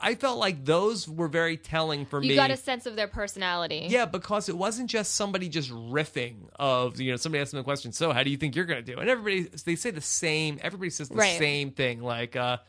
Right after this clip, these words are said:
Speaker 1: "Oh, well, I am gonna go out there and pe-, I'm, you know, I'm not gonna give them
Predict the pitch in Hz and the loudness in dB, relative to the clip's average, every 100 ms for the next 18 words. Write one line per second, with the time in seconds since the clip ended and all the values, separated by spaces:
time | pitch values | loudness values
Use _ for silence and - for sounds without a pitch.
0 | _ - 147 139 123 135 131 139 185 226 | _ -2 2 2 4 4 2 2 2 2
1 | 196 156 131 135 147 143 131 127 - 120 | 0 -2 2 4 4 2 0 0 -2 -6
2 | 139 175 190 147 127 127 180 185 156 123 | 0 0 0 -2 0 2 0 0 -6 -2
3 | 143 143 - 127 117 139 123 131 127 | 0 0 -4 -8 -4 -4 0 -2 -2